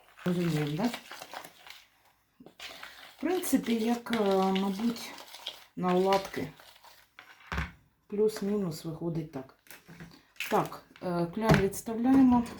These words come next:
беремо сардельки. Кляр зараз сюди поставлю. Сардельки нарізаємо кільцями приблизно, ну,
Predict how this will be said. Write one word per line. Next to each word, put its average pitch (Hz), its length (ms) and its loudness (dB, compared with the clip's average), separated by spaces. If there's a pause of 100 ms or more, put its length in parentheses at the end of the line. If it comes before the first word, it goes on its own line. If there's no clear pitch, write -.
(140)
беремо 185 320 0
сардельки. 226 840 -4 (600)
Кляр 151 220 -6 (160)
зараз 151 280 -6
сюди 190 200 -14
поставлю. 175 600 -8 (840)
Сардельки 165 800 -2 (240)
нарізаємо 254 880 6 (1500)
кільцями 240 760 4 (640)
приблизно, 202 960 4 (1200)
ну, 175 240 -4